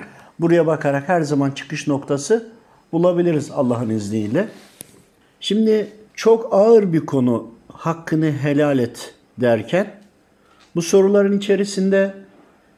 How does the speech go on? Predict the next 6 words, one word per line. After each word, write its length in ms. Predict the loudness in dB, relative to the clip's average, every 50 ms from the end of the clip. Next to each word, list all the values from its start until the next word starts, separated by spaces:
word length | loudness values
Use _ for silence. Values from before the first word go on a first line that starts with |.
| _ -10
işte 300 | -10 -4 -2 0 2 2
bana 220 | 2 2 2 0
şu 200 | -2 -4 -8 -4
kadar 300 | -2 0 2 2 2 2
yüklü 600 | 2 0 0 -2 -4 -4 -2 0 0 0 0 -2 -8 -16 -20 -20 _ _ _ _ _ _ -6
para 500 | -4 -2 2 2 2 2 0 -2 -8 -16